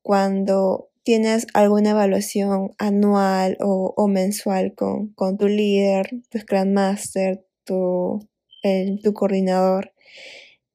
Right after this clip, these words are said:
y esperas que te dé más, más opinión o quizás sea más crítico.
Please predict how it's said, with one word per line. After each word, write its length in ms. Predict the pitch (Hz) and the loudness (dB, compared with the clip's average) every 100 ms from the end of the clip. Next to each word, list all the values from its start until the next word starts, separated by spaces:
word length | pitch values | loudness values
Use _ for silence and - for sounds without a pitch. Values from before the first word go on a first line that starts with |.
| _ - | _ -2
y 300 | 233 226 - | 0 0 0
esperas 480 | 233 - 247 285 302 | -4 -2 -2 -2 -2
que 140 | 330 | -6
te 160 | 311 247 | -2 0
dé 200 | 233 - | 0 -2
más, 840 | 240 233 240 247 247 262 - - - _ _ _ _ _ | -2 0 2 2 2 -2 -6 -14 -20 _ _ _ _ _
más 240 | 220 247 294 | -2 0 -2
opinión 520 | 294 240 240 254 262 | -2 -2 0 0 0
o 200 | 226 220 | -2 -4
quizás 340 | - 240 247 | -8 -6 -4
sea 200 | - 269 | -2 0
más 260 | 254 254 254 | 2 0 -2
crítico. 680 | 285 254 202 - - 196 | -4 -4 -4 -8 -8 -8